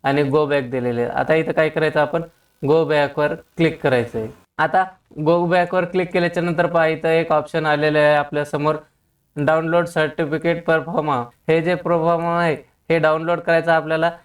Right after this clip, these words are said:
भरायचं आहे आणि नंतर आपल्याला इथे अपलोड करायचं आहे. मग जसं की मी आता हा परफॉर्मा आहे, याच्यावर क्लिक करून डाउनलोड करतो. बघा, आता एखाद्या वेळेस तुम्ही कॉम्प्युटरवर जर डाउनलोड करत असाल तर तुमच्यासमोर इथे डाउनलोड होणार नाही, तुम्हाला प्रॉब्लेम येईल. तर त्यावेळेस काय करायचं आहे,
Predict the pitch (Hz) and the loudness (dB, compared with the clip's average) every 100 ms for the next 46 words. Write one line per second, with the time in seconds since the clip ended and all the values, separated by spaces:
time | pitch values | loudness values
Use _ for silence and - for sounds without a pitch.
0 | _ 143 143 170 175 175 160 160 170 170 | _ -4 0 2 2 2 2 2 -2 -8
1 | _ 143 151 165 160 160 160 160 156 156 | _ -4 -2 -2 -4 0 2 2 0 0
2 | 156 156 151 151 151 151 139 147 135 131 | 0 0 2 0 0 -4 -2 -2 -2 -2
3 | 120 - _ - 147 160 151 165 165 165 | -8 -8 _ -8 -2 0 2 0 -2 -2
4 | 165 156 160 160 151 160 160 165 160 160 | 0 2 2 2 0 0 -2 -2 0 0
5 | 143 - 143 160 151 160 156 156 151 156 | 0 -2 0 0 0 -4 0 0 0 2
6 | 165 165 147 131 127 123 117 - _ 160 | 0 0 -2 -4 -8 -8 -12 -12 _ 0
7 | 165 135 - 147 160 185 185 - 165 170 | 2 0 -2 -2 0 2 0 -2 -6 -2
8 | 175 170 180 180 180 175 175 175 156 175 | 0 2 2 0 -2 -4 -2 0 0 0
9 | 170 170 170 165 151 147 165 165 151 151 | 2 4 4 2 0 0 0 2 2 2
10 | 156 151 156 151 151 151 139 _ _ - | -2 0 0 2 0 0 -6 _ _ -4
11 | 156 160 165 165 165 165 165 170 160 151 | -2 0 0 0 2 2 2 2 2 2
12 | 151 156 151 156 151 151 147 147 143 147 | 0 -2 -2 -2 -2 -2 -4 -2 0 0
13 | 143 143 143 143 147 139 143 143 147 147 | 0 -2 0 0 -2 0 -2 0 2 2
14 | 147 - 143 143 143 143 | 0 0 0 2 -2 0